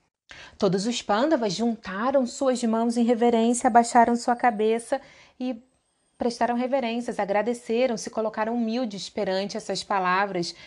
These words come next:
de glorificação a eles, vinda de Markandeya. E então continuaram conversando. Markandeya contou histórias incríveis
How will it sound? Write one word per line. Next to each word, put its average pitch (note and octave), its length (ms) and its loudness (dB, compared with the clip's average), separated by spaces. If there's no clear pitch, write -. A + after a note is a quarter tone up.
de F#3 120 -4
glorificação F#3+ 840 -4
a F#3+ 120 -6
eles, E3 520 -6
vinda E3+ 360 -2
de E3 120 -6
Markandeya. D#3 800 -6
E F4+ 60 6
então D4 500 2
continuaram D#4+ 720 -4
conversando. C4+ 1000 -6
Markandeya D#4 840 0
contou C#4+ 520 2
histórias C4 640 -2
incríveis A3+ 800 -4